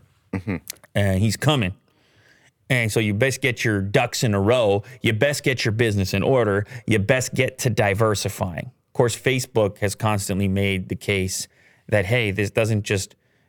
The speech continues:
Speaker 2: this isn't just about the end user. There's an,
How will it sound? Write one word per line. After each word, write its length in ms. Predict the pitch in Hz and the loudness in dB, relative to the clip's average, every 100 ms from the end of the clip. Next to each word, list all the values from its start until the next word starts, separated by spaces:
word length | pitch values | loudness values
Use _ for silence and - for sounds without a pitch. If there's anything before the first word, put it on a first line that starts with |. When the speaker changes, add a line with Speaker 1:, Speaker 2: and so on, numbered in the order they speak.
| _ | _
Speaker 2:
this 160 | 107 | 0
isn't 240 | 131 127 110 | 2 0 0
just 200 | 107 - | -2 0
about 320 | 101 104 - | 2 0 0
the 140 | - - | -4 -2
end 240 | 139 117 | 0 0
user. 420 | 98 92 90 98 - _ _ | -2 -2 -4 -4 -10 _ _
There's 160 | 101 | 0
an, 120 | 101 | 0